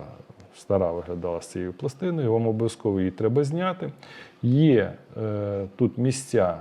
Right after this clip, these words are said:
в які ми тут такі от, е, е, скажімо, в цій шестерні такі зубчики, чотири штучки,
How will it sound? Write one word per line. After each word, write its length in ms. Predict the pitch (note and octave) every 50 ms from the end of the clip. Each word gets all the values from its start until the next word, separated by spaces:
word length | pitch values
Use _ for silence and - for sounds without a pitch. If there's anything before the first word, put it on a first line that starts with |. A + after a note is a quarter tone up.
| F#2
в 60 | G#2+ A2
які 280 | A2+ A2 - A#2+ A2+
ми 180 | G2 G#2 A2+ A2+
тут 200 | - - G#2 -
такі 240 | - - - - G2
от, 300 | F#2+ F#2+ F#2+ - - -
е, 40 |
е, 360 | G2+ G#2 G2+ G2+ G2+ G2 G2 G2 F#2+ G2 G2+ G2+ G2+ G#2 G#2 G2+ G2+ G2+ G2+ G2+ G2 F#2+ F#2+ F#2 F#2 F#2+ F#2+ F#2+ G2 F#2+
скажімо, 360 | - - A2 G#2+ G2 G2+ G2
в 40 | G2
цій 200 | - - A2+ G#2+
шестерні 520 | - - G#2+ G2+ - - G2+ G2+ G2 F#2+
такі 280 | F#2+ F#2+ - - F#2+ F2+ -
зубчики, 520 | A2 G#2+ D3 F#3 F#3+ - - - - -
чотири 340 | B2+ - - - D#3 C3+ C3
штучки, 440 | C3 - - D3 C#3 - - C3